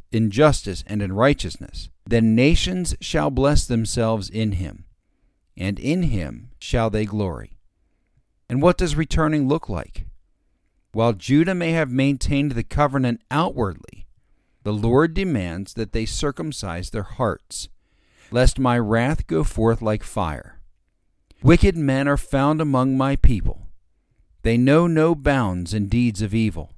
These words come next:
They judge not with justice the cause of the fatherless, and they do not defend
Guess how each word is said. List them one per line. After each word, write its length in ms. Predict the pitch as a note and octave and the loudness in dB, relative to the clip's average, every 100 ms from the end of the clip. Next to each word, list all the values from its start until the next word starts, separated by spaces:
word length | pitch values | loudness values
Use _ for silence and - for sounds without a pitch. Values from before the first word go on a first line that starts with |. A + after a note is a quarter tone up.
| - - | -10 0
They 160 | A#2+ | 0
judge 440 | G#2 G#2+ D#3+ E3 C#3 | 2 4 6 4 0
not 300 | D3+ D3 D3 | 0 0 -2
with 220 | D#3 - | -2 0
justice 640 | G#2+ C#3+ C3+ - F2 - | 4 4 4 0 -6 -6
the 100 | A2 | -8
cause 400 | - A#2+ A2 G#2+ | -2 0 2 0
of 100 | A#2+ | -2
the 100 | A2+ | -4
fatherless, 760 | - C3+ B2+ G2 E2+ - - - _ _ - _ _ - | -2 0 2 0 -6 -8 -10 -10 _ _ -20 _ _ -6
and 140 | A2+ | 0
they 80 | A2+ | 0
do 180 | G2+ B2+ | 2 2
not 220 | C#3+ D#3 | 4 2
defend 640 | E3 - F#3 D3+ F2 D#2+ | -2 -4 -2 0 -2 -6